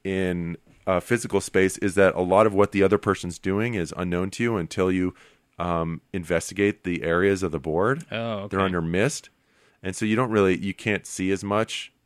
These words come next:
Speaker 1: um,
Speaker 2: So
Speaker 1: unless
Speaker 2: there's a
Speaker 1: you
Speaker 2: fog of war. That's
Speaker 1: the
Speaker 2: kinda
Speaker 1: fog of war. You
Speaker 2: Okay.
Speaker 1: allocate your resources to uncover the fog of war, or you plan some other strategy. Um,
Speaker 2: That doesn't make it feel too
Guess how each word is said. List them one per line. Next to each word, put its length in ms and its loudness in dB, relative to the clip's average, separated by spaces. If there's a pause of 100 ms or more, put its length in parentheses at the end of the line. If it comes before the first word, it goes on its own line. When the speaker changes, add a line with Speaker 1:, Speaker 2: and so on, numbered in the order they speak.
Speaker 1:
um, 240 -4
Speaker 2:
So 80 -4
Speaker 1:
unless 220 2
Speaker 2:
there's 100 0
a 60 2
Speaker 1:
you 80 2
Speaker 2:
fog 180 6
of 80 0
war. 380 -2
That's 360 -10
Speaker 1:
the 120 -4
Speaker 2:
kinda 100 -8
Speaker 1:
fog 220 8
of 80 4
war. 320 6
You 160 0
Speaker 2:
Okay. 100 2
Speaker 1:
allocate 600 4 (360)
your 300 4
resources 760 2
to 200 0
uncover 480 2
the 80 -2
fog 280 2
of 80 0
war, 400 2 (460)
or 280 6
you 500 4 (540)
plan 280 0
some 200 -2
other 200 4
strategy. 760 0 (500)
Um, 540 0 (100)
Speaker 2:
That 120 -4
doesn't 280 2
make 180 2
it 80 -2
feel 260 -2
too 880 -4